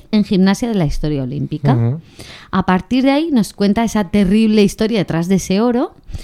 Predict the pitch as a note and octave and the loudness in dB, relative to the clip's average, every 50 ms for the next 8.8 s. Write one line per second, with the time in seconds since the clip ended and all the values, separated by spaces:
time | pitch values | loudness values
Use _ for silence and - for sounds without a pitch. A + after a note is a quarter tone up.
0 | - - - - _ _ - - - - - C3+ - E3 D#3+ D#3 D#3 - - - | -14 -20 -20 -20 _ _ -14 -12 -10 -6 -6 -6 -2 -2 -2 -2 -2 -4 -4 -4
1 | E3+ E3 D#3 - - F#3+ F#3 F3+ G3 G3 E3+ E3+ D#3 C#3+ - C#3 C#3 C#3 C#3 C#3+ | -2 -2 -2 2 2 4 4 4 4 2 2 0 -2 -2 -2 -4 -2 -2 -4 -6
2 | - D3+ - D#3+ D#3 D3+ - F3 D#3 D3 D#3+ F3+ A3 A#3 A#3 G#3 F3 D#3 D3 C#3 | -8 -10 -10 -8 -8 -6 -4 -4 -2 -2 -2 -2 0 0 0 0 0 -2 -2 -2
3 | C#3 B2+ D3+ C#3+ C#3 C3 D3 C#3+ B2+ - - D#3+ C#3+ - F3+ D#3 D3+ - E3+ E3 | -2 -6 -6 -6 -8 -8 -8 -10 -10 -6 -6 -6 -6 -4 -4 -4 -4 -4 -4 -6
4 | - E3+ D3 - F3 E3+ D#3+ D#3+ D#3+ D3+ D3 D3 D3+ - - C3+ D#3 - - E3 | -4 -4 -4 -2 -2 -2 -2 -2 -2 -4 -4 -4 -6 -8 -10 -10 -10 -10 -12 -10
5 | - F3+ G3+ A#3+ B3 B3 B3+ B3+ C4 B3 - - - - - - - - - - | -6 -4 -2 0 0 0 0 0 -2 -4 -8 -14 -20 -20 -20 -20 -20 -18 -16 -12
6 | - - B3+ C4+ D4 E4+ F#4 F#4 - G#3 E3+ D3 D3 - - G#3+ C#4 - _ _ | -4 2 4 6 6 6 4 4 0 -2 -2 -2 -4 -4 -4 -6 -8 -8 _ _
7 | - F3+ F#3 F#3+ F#3 E3+ - - G3+ F3+ F3 E3+ D#3+ D#3 E3+ F3 F#3 F#3+ F#3+ G3 | -4 -2 0 0 0 -2 -2 -4 -2 2 2 4 4 4 4 4 4 4 4 2
8 | F#3+ F3+ E3+ - G#3+ G3+ G3 G3 G3 F#3+ G3+ G#3 A3 A#3 C4 C#4 | 2 0 -2 2 4 4 4 4 4 2 2 4 4 4 2 0